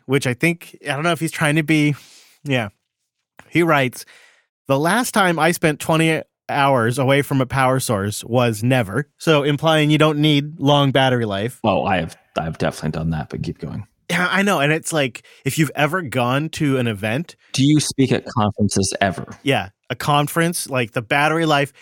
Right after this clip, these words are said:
Speaker 1: especially when you get to that stupid moment where you realize you didn't charge.
Speaker 2: Mm-hmm.
Speaker 1: You le-, you left your laptop in your bag overnight. You get there to do the talk. You didn't plug it in. And because Apple only lets you have a couple of U S B C ports,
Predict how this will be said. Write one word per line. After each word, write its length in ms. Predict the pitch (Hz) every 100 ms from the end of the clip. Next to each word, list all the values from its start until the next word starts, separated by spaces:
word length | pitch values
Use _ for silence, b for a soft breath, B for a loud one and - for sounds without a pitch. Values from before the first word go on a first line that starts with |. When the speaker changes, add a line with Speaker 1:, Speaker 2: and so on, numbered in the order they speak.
| B B
Speaker 1:
especially 680 | 127 - 165 180 - 196 180
when 500 | 156 151 143 131 127 -
you 120 | 151
get 200 | 120 147
to 60 | 127
that 160 | 127
stupid 500 | - - - 160 165
moment 260 | 143 135 135
where 140 | 135
you 140 | 123 110
realize 320 | 127 123 107
you 80 | 104
didn't 220 | 123 143
charge. 380 | - 151 151 -
Speaker 2:
Mm-hmm. 340 | - 117 - 113 -
Speaker 1:
You 80 |
le-, 120 | 131 147
you 100 | 135
left 180 | 135
your 80 | 175
laptop 480 | 165 151 - 151 -
in 160 | 120 131
your 120 | 160
bag 400 | 147 135 135 131
overnight. 680 | 110 117 160 147 139 135 120
You 120 | 107
get 280 | 95 139 147
there 220 | 143 147
to 100 | 117
do 200 | 98 127
the 100 | 165
talk. 460 | - 151 139 139
You 80 | 117
didn't 280 | 107 117 147
plug 240 | 160 156
it 120 | 170 156
in. 380 | 139 135 131 -
And 440 | 131 127 113 107 - b b b b
because 240 | 131 151
Apple 300 | 147 147 160
only 220 | 147 147
lets 240 | 139 143 131
you 60 |
have 140 | 127 143
a 60 |
couple 320 | - 156 151 123
of 100 | 107
U 140 | 123
S 160 | 113 -
B 160 | 117
C 200 | - 160
ports, 520 | 170 127 110 - -